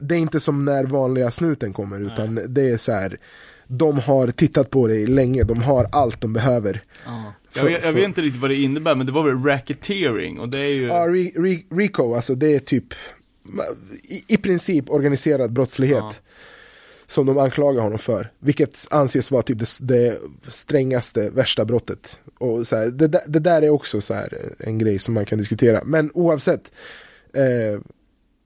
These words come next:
Speaker 1: vad, vad som är punk med honom, antar jag, liksom, så här, alltså, han, han spelade ju väldigt mycket på, han gjorde bara massa våghalsiga nihil-, nihilistiska saker och skrek på sina låtar, och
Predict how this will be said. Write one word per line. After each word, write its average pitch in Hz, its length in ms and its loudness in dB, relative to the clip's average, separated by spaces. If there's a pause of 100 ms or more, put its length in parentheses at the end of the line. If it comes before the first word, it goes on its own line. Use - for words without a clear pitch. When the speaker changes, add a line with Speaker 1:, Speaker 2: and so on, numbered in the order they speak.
(340)
Speaker 1:
vad, 143 440 2
vad 139 200 2
som 135 120 0
är 131 60 2
punk 147 360 0
med 139 120 2
honom, 147 480 2
antar 127 380 0
jag, 117 140 0
liksom, 110 340 -4
så 107 140 -6
här, 101 240 -6 (100)
alltså, 113 240 -4
han, 120 380 0
han 117 380 -2
spelade 127 520 4
ju 107 120 2
väldigt 107 320 0
mycket 101 320 -4
på, 92 300 -6 (680)
han 185 180 2
gjorde 165 260 2
bara 123 160 2
massa 127 300 0
våghalsiga 135 580 0
nihil-, 127 320 0
nihilistiska 135 600 0
saker 131 400 0
och 110 60 -2
skrek 143 380 -2
på 110 80 -8
sina 110 220 -4
låtar, 123 580 0
och 107 100 -4